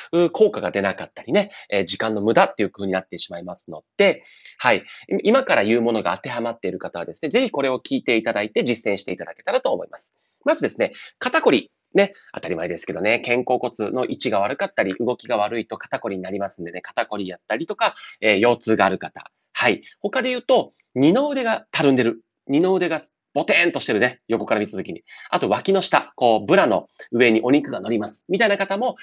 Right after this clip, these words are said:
肩甲骨周り、おそらく、えー、今日のは聞いていただいていいんじゃないかなと思います。他、巻き肩。ね。肩が前に出てる姿勢ですね。あと、猫背なんかの方もそうです。あとは、うん、どうも痩せづらいっていう方。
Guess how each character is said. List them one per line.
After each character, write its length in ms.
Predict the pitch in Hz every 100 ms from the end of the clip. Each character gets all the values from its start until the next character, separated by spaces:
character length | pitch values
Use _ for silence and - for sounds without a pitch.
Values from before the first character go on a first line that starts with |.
| - -
肩 220 | - 139
甲 140 | 135 117
骨 120 | 117
周 240 | 110 104 92
り、 140 | - -
お 100 | 139
そ 100 | 151
ら 80 |
く、 140 | - - _ _
え 640 | 117 98 92 92 87 85 -
ー、 60 | - -
今 100 | 147
日 20 |
の 60 | 92
は 60 |
聞 160 | - 107
い 40 |
て 80 | 95
い 80 | 101
た 80 | 92
だ 80 | 92
い 60 |
て 80 | 107
い 20 |
い 40 | 101
ん 20 |
じ 80 | 85
ゃ 20 |
な 60 |
い 20 | 85
か 80 |
な 80 | 85
と 60 | 80
思 100 | -
い 20 |
ま 120 | 82
す。 100 | - - - - -
他、 260 | 185 214 -
巻 320 | 202 190 -
き 20 | 147
肩。 380 | 131 92 95 _ _ _ 123
ね。 260 | 135 -
肩 240 | - - 113
が 120 | 95
前 160 | 117 117
に 60 |
出 100 | 98
て 80 | 98
る 80 | 92
姿 160 | -
勢 20 | 90
で 80 |
す 100 | 82
ね。 200 | 156 165 - - -
あ 100 | 131
と、 80 | 90
猫 260 | 113 147
背 120 | 139
な 120 | 101 92
ん 60 |
か 80 | 85
の 100 | 82
方 200 | 85 82
も 100 | 85
そ 140 | -
う 20 | 82
で 80 |
す。 180 | - - - - -
あ 100 | -
と 80 | 196
は、 200 | 190 - - -
う 100 | 131
ん、 40 |
ど 80 | 123
う 20 | 202 403
も 100 | 403
痩 140 | 208
せ 120 | 202
づ 120 | 226 240
ら 100 | 240
い 100 | 214
っ 60 | _ _ -
て 80 |
い 40 | 190
う 20 |
方。 320 | 147 127 -